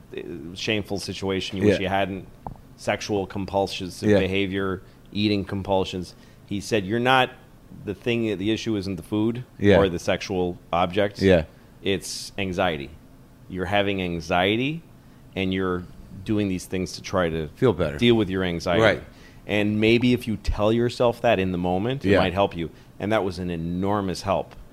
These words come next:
Speaker 1: I
Speaker 2: That,
Speaker 1: mean, that's sort
Speaker 2: that
Speaker 1: of what I
Speaker 2: helped,
Speaker 1: told
Speaker 2: that
Speaker 1: myself with the trumpet, which is every time I'm starting to have, like, a, a thing that I'm not in control of,
Speaker 2: Right.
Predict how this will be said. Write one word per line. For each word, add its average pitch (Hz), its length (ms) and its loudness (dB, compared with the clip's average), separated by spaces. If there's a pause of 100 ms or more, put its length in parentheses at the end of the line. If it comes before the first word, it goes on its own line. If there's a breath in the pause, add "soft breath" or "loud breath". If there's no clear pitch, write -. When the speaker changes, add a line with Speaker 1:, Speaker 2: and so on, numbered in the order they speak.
(160)
Speaker 1:
I - 40 -6
Speaker 2:
That, 107 80 2
Speaker 1:
mean, 117 100 4
that's 117 160 4
sort - 120 8
Speaker 2:
that - 40 6
Speaker 1:
of 113 60 6
what - 80 8
I 117 60 8
Speaker 2:
helped, 107 100 2
Speaker 1:
told 131 140 6
Speaker 2:
that - 20 4
Speaker 1:
myself 113 440 4
with 98 120 -2
the 92 60 2
trumpet, 107 400 0
which 90 180 -4
is 101 120 2
every 107 180 2
time 104 200 -2
I'm 98 80 -2
starting 95 280 0
to 87 60 -2
have, 95 200 0
like, 92 140 0
a, 85 100 -2 (480 loud breath)
a 90 60 -4
thing 120 260 -2
that 98 80 0
I'm 92 80 -2
not 92 180 -4
in 95 160 -4
control 98 520 2
of, 131 180 2
Speaker 2:
Right. 135 240 6